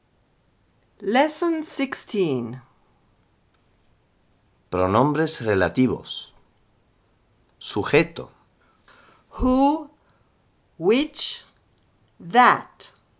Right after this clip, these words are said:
Speaker 2: Complemento.
Speaker 1: Who, whom, which, that.
Speaker 2: Posesivo.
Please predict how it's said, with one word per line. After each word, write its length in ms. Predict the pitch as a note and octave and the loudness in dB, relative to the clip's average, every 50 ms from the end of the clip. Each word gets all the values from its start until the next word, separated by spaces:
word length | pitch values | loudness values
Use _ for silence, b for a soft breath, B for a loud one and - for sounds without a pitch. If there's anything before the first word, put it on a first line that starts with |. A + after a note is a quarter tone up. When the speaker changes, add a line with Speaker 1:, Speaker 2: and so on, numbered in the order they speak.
| _ _ _ _ _ _ _ _ _ _ _ | _ _ _ _ _ _ _ _ _ _ _
Speaker 2:
Complemento. 880 | - F#2 E2+ E2+ F2 G2 G2+ G#2 B2+ D3 C#3 F2+ - - - - C#3 - - _ _ _ _ _ _ _ _ _ - | -2 0 0 0 0 0 2 2 2 2 0 -2 -4 -6 -12 -12 -14 -16 -20 _ _ _ _ _ _ _ _ _ -6
Speaker 1:
Who, 540 | F#3+ A#3+ A#3 A3 G#3 G3+ A3+ C4 C#4 C4+ - _ _ _ _ _ _ _ _ - - | 0 4 8 10 10 10 8 6 0 -8 -12 _ _ _ _ _ _ _ _ -2 2
whom, 640 | G3+ G#3+ A#3 G3 E3 D3+ D3 D#3+ F#3 G#3 A3 A3 - _ _ _ _ _ _ _ _ _ _ _ _ _ _ _ - | 4 6 6 6 4 2 -2 -4 -6 -6 -8 -10 -12 _ _ _ _ _ _ _ _ _ _ _ _ _ _ _ -2
which, 680 | E3+ F#3 A3+ C#4 E4+ E4+ E4+ - - - - - - _ _ _ _ _ _ _ _ _ _ _ - | 0 2 4 4 2 0 -2 -6 -12 -12 -12 -14 -18 _ _ _ _ _ _ _ _ _ _ _ -4
that. 440 | F3 G3 F3+ C3+ - - - - - - _ _ _ _ _ _ _ _ _ _ _ _ _ _ _ _ - | 0 0 0 0 -2 -6 -14 -20 -20 -20 _ _ _ _ _ _ _ _ _ _ _ _ _ _ _ _ 0
Speaker 2:
Posesivo. 760 | G2 E2+ - - A2 G#2+ - - E3+ D3 G2 - - - | 0 2 2 2 2 2 2 2 2 2 0 -2 -6 -10